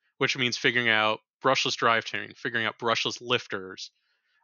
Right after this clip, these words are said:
all those sort of areas where the current brushless tech doesn't necessarily seem like the ideal option to get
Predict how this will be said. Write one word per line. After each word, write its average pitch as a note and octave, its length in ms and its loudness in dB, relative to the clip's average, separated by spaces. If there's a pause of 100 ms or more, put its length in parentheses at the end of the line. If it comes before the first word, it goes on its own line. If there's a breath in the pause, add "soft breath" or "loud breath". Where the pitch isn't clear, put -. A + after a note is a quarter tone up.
all D3+ 160 6
those E3 160 6
sort D3 160 4
of C#3 40 4
areas C3 300 4
where A2+ 280 2
the - 140 -20
current D3 280 0
brushless B2 340 0
tech E3 220 -4 (120)
doesn't C3 240 -4
necessarily B2 840 -2
seem B2 420 -6
like A2 280 -4 (500)
the A#2+ 100 4
ideal A2 300 2
option A2 440 0
to A2+ 60 -4
get A2 220 0